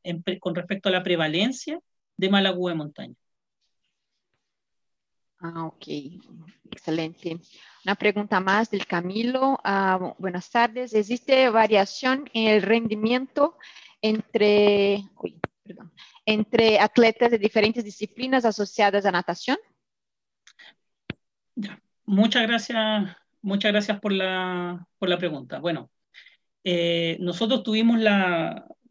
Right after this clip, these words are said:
Speaker 1: no, no, no sé si decir suerte, pero tuvimos la oportunidad, gracias a este convenio con el,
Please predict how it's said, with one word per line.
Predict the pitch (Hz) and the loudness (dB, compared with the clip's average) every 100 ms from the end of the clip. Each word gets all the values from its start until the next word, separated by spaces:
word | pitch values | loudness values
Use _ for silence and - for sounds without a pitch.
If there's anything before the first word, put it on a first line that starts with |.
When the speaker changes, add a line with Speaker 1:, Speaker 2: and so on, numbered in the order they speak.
| _ | _
Speaker 1:
no, | - 165 202 208 196 - | -16 -14 -14 -16 -18 -14
no, | 160 | -8
no | 165 | -6
sé | 160 190 | -6 -6
si | 190 202 | -4 -4
decir | 190 208 | -2 -4
suerte, | - - 175 - 156 | -4 -4 -4 -6 -12
pero | 160 160 160 160 160 | -8 -8 -10 -12 -10
tuvimos | 170 185 202 | -6 -2 0
la | 208 | 2
oportunidad, | 196 196 - 185 185 208 | 0 -2 -6 -4 -2 -2
gracias | 214 190 196 202 | -2 -4 -4 -6
a | |
este | 202 | -6
convenio | 196 180 180 202 214 | -6 -6 -2 -2 -4
con | 208 208 | -4 -4
el, | 208 202 196 196 202 208 | -2 -2 -4 -4 -6 -8